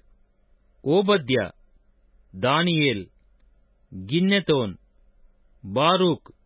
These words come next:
ಮೆಷುಲ್ಲಾಮ್, ಅಬೀಯ, ಮೀಯಾಮೀನ್,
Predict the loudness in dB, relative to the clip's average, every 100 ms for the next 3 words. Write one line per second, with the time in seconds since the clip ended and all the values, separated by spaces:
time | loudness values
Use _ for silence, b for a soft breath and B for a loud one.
0 | _ _ _ _ _ -6 -2 0 0 2
1 | 2 0 -2 -10 _ _ _ _ _ _
2 | _ _ _ -4 0 2 4 2 0 -6
3 | _ _ _ _ _ _ _ _ -2 0
4 | 2 2 2 0 -2